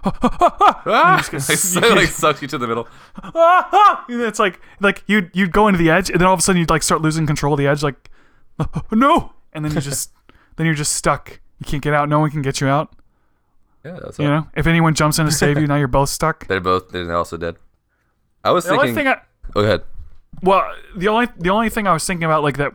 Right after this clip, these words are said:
Speaker 1: maybe would counter it is the fact that if all the water is getting pushed to the center, wouldn't the water go down?
Speaker 2: I feel like it would. It would drag you down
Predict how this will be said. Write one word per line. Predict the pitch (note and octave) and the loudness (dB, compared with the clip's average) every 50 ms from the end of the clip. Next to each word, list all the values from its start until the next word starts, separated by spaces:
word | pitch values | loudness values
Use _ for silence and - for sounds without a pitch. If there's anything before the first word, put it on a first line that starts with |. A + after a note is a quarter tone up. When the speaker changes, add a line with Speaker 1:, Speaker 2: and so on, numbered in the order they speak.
| - - | -8 -8
Speaker 1:
maybe | B2 C3 C#3 C#3+ D3+ D#3 D#3+ E3 D#3+ D#3 D3 C3+ C3 B2+ C3 C3 | -4 -2 0 2 2 4 4 4 4 2 2 2 0 -2 -4 -6
would | - - C3 B2 - - | -6 -8 -8 -8 -8 -6
counter | - - B2+ B2+ C3+ C3+ C#3+ | -6 -4 -2 0 0 0 -2
it | D3 - - | -2 -4 -6
is | - B2 - | -8 -10 -8
the | C3+ | -10
fact | - - C#3+ C3 B2+ B2 - - | -8 -4 -2 -2 -2 -4 -6 -8
that | - B2+ B2 B2 A#2+ A#2 A#2+ - - - _ _ _ _ _ _ _ _ _ _ _ _ _ _ _ _ _ _ _ _ _ | -6 -4 -4 -4 -4 -4 -6 -8 -12 -18 _ _ _ _ _ _ _ _ _ _ _ _ _ _ _ _ _ _ _ _ _
if | - C3+ - - - | -12 -12 -10 -6 -2
all | E3 D#3+ E3 F3 | 0 2 2 2
the | E3+ D#3 | 2 2
water | D3 D3+ D3 D3+ D#3 D3+ | 2 2 2 2 2 0
is | C#3 - | -2 -4
getting | - D3 C3+ B2+ | -6 -6 -6 -6
pushed | - - D3+ - - - | -6 -6 -6 -6 -6 -8
to | C#3+ | -8
the | C3+ B2 | -8 -8
center, | - - C#3+ C3 C3+ D#3 E3 F3 F3 - - - _ _ _ _ _ _ - | -6 -6 -8 -6 -6 -6 -6 -6 -8 -12 -16 -20 _ _ _ _ _ _ -8
wouldn't | C3+ D3 D#3 D#3+ C#3 | -4 -4 -4 -2 -4
the | D#3 | -4
water | C3+ C3+ C#3+ D3+ D3+ C#3+ | -2 0 0 0 0 -2
go | B2+ D3 C#3 C3+ C3 | -2 -4 -4 -4 -4
down? | A#2 - - A#2+ A2+ A2+ A#2 B2 C#3 D3+ C#3+ - _ _ _ _ _ _ _ _ _ _ _ _ _ _ _ _ _ _ _ _ _ - | -6 -8 -10 -8 -6 -6 -4 -6 -6 -8 -10 -16 _ _ _ _ _ _ _ _ _ _ _ _ _ _ _ _ _ _ _ _ _ -12
Speaker 2:
I | F2 F2 | -8 -4
feel | G#2+ G2+ | -2 -2
like | F#2 - | -2 -2
it | D#2 | -4
would. | D#2 D#2 D#2 D2 - - | -4 -4 -4 -6 -6 -4
It | D#2+ | -4
would | E2+ D#2+ | -4 -2
drag | F2+ E2 D#2 D#2 | -2 -2 -2 -2
you | D#2+ | -4
down | D#2 D#2+ D#2 D#2 | -4 -6 -6 -6